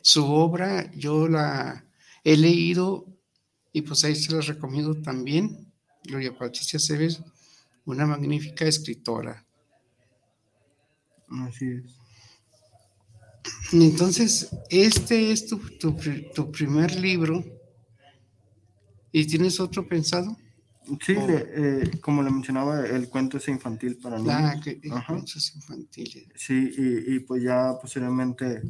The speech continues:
Speaker 2: eh, en, en colaboración con algunos miembros de la institución, este, sacar otros, eh, relacionados con este tema, eh, tan importante.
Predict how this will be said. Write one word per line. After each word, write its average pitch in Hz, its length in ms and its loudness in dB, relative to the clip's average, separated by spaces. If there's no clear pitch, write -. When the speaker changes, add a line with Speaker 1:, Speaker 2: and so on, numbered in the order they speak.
Speaker 2:
eh, 107 280 -16
en, 110 480 -12
en 113 140 -14
colaboración 113 680 -8
con 123 140 -6
algunos 117 540 -6
miembros 117 380 -2
de 113 140 0
la 101 100 -2
institución, 110 680 -8
este, - 260 -20
sacar 104 400 -8
otros, 113 460 -8
eh, 107 520 0
relacionados 110 600 -2
con 113 160 -2
este 107 220 -6
tema, 107 400 -2
eh, - 200 -18
tan 92 180 -8
importante. 107 580 -6